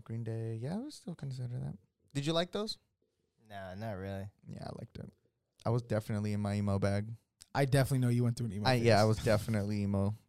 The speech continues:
Speaker 1: I was, I was emo for a minute.
Speaker 3: I'm sure.
Speaker 1: I was very emotional.
Speaker 2: Did you guys go through a goth phase?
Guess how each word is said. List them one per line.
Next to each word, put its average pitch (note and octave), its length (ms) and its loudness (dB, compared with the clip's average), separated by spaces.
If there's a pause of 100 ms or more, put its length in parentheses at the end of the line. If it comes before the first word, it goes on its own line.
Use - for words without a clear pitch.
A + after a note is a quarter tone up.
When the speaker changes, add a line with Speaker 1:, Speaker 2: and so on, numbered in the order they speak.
(100)
Speaker 1:
I A#2 60 2
was, G#2+ 180 -2
I - 60 0
was A2+ 160 0
emo G#2+ 240 -4
for - 180 -12
a - 40 -8
minute. - 340 -10
Speaker 3:
I'm A#2+ 160 -2
sure. - 380 -8 (320)
Speaker 1:
I A2+ 60 -2
was A2 180 -2
very G2+ 300 0
emotional. G2 480 -4
Speaker 2:
Did B2 80 -6
you B2+ 60 -2
guys B2 140 -4
go A#2+ 160 -4
through A#2+ 220 -10
a A2 40 -10
goth G#2+ 440 -6
phase? E3 360 -10